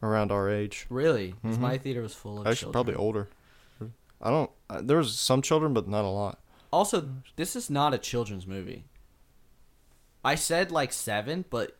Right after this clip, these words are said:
Speaker 2: your seven-year-old is going to be bored as hell through, because when you sit here and think about it, how many action scenes with Pokemon are there?
Speaker 1: Like two.
Speaker 2: Exactly. It's a Detective Pikachu movie. It's not a, it's not a Pokemon movie,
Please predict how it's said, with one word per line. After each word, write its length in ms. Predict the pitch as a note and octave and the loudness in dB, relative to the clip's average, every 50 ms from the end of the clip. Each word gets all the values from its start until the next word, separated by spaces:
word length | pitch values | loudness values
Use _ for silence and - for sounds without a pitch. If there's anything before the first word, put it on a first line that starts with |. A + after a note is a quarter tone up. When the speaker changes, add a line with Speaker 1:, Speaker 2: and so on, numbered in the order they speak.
| _ | _
Speaker 2:
your 200 | G#2+ A2 B2 D#3+ | -8 -4 -2 -2
seven-year-old 640 | F3+ - - D#3 D#3 D#3 D3+ D#3 D#3 D#3 D#3+ D#3+ - | -2 0 4 4 4 4 4 0 0 2 2 2 2
is 220 | - A2 A2+ G#2+ G#2+ | 0 -4 -6 -6 -6
going 320 | - A2 A2 A2 G#2+ G2+ | -6 -4 -4 -4 -6 -8
to 140 | - - G#2+ | -10 -12 -10
be 400 | F#2+ G#2 G2 F#2+ F#2+ F#2 F2+ - _ _ _ | -8 -8 -6 -6 -6 -8 -10 -12 _ _ _
bored 400 | - G2 G#2 A2 A2 A2+ A#2 G#2 - - | -6 -4 -2 -2 -2 -2 -4 -6 -8 -8
as 160 | F2 F2 - | -10 -10 -10
hell 560 | - - - G2+ F2+ F2+ F2+ - E2 D2 - _ _ _ _ _ _ _ _ _ _ _ - | -12 -14 -12 -10 -8 -6 -6 -6 -8 -10 -14 _ _ _ _ _ _ _ _ _ _ _ -10
through, 240 | G#2 G2 F2+ F2+ - _ _ - | -10 -8 -8 -10 -14 _ _ -12
because 300 | B2 A#2+ - C3 B2 B2 A#2+ B2 | -10 -6 -4 -4 -4 -4 -6 -6
when 140 | - B2 B2 | -4 -4 -2
you 100 | C3 D#3 | -2 -2
sit 200 | - - E3 C#3+ | -2 -2 -2 -2
here 120 | F3 E3 | -2 -2
and 140 | C#3 A2 - | -4 -4 -4
think 160 | - A2 G2+ | -6 -8 -8
about 220 | G#2+ F#2 F2+ F2 E2+ | -6 -6 -6 -4 -6
it, 80 | - - | -6 -6
how 160 | - A2+ A#2+ | -6 -4 -4
many 340 | C3+ C#3+ C#3+ C#3+ C3+ C3+ - - _ _ _ - | -4 -4 -4 -4 -6 -8 -12 -18 _ _ _ 0
action 340 | G#2 G#2+ A#2+ - - A#2+ A2+ | 0 0 0 0 -4 -8 -10
scenes 300 | - - G#2+ G2+ G2 - | -10 -10 -10 -10 -10 -10
with 120 | F#2+ F#2 - | -12 -10 -8
Pokemon 520 | - G2 F#2+ - F#2 E2+ E2 D2+ D2+ - | -8 -8 -6 -8 -12 -12 -12 -12 -12 -12
are 80 | B1+ B1+ | -12 -12
there? 220 | B1 - - - _ _ _ _ - | -14 -14 -16 -16 _ _ _ _ -12
Speaker 1:
Like 180 | B2 A2 C#2 - - | -10 -10 -10 -10 -8
two. 240 | - - A2 G#2+ - _ _ - - - _ | -6 -6 -6 -6 -8 _ _ -20 -20 -20 _
Speaker 2:
Exactly. 560 | - F#2 - F#2+ E2+ F2 F2 - - - - - - - - | -18 -14 -12 -10 -10 -10 -12 -14 -20 -20 -20 -20 -20 -18 -18
It's 160 | - - - | -16 -14 -14
a 60 | A2 | -14
Detective 680 | G2 G2+ G2 - _ - C3+ B2+ A#2+ - - A2 - | -14 -14 -16 -18 _ -8 -6 -6 -6 -8 -12 -14 -12
Pikachu 340 | - A2 G2+ F#2+ - - F2 | -12 -12 -12 -12 -14 -14 -14
movie. 200 | F2 F2 D#2+ D#2 D#2 | -14 -12 -12 -12 -14
It's 140 | - - | -14 -14
not 100 | G2+ G2 | -14 -14
a, 60 | F#2 - _ _ _ _ - - | -14 -14 _ _ _ _ -14 -12
it's 180 | G#2+ - - | -12 -10 -8
not 200 | A#2 A#2+ A#2+ A2 - | -6 -6 -6 -6 -6
a 40 | - | -6
Pokemon 520 | - A#2+ G#2+ - A2 G#2 G2+ F#2 F2+ F2 | -6 -6 -6 -8 -10 -10 -10 -10 -10 -12
movie, 400 | F2+ F2 E2 E2 D#2 C2 F2+ G#2 | -12 -12 -12 -12 -14 -14 -16 -18